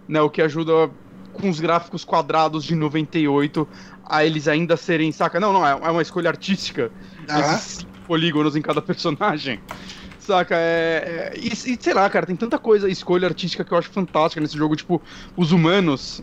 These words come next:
Speaker 1: né, normais, que na verdade só aparecem em uma cena, eu acho tão triste isso,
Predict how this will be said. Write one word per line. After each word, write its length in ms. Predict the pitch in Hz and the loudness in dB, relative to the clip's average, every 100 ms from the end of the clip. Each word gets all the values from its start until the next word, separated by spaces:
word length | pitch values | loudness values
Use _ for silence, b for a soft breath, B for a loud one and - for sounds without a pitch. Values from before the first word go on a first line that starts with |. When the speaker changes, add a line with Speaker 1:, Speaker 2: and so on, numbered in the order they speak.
| - | -6
Speaker 1:
né, 200 | 147 147 | -2 0
normais, 480 | 147 143 151 160 147 | 0 2 2 2 -2
que 100 | 156 | -4
na 140 | 156 | -2
verdade 240 | 147 151 | 0 0
só 60 | 160 | -2
aparecem 440 | 170 165 165 175 | 0 0 0 -2
em 40 | 170 | 0
uma 200 | 220 214 | 0 0
cena, 260 | - 185 | -2 -2
eu 80 | 175 | 0
acho 120 | 175 | -2
tão 160 | - 226 | -2 -4
triste 400 | - 220 - 202 | -2 -4 -2 -4
isso, 240 | 185 - | -4 -8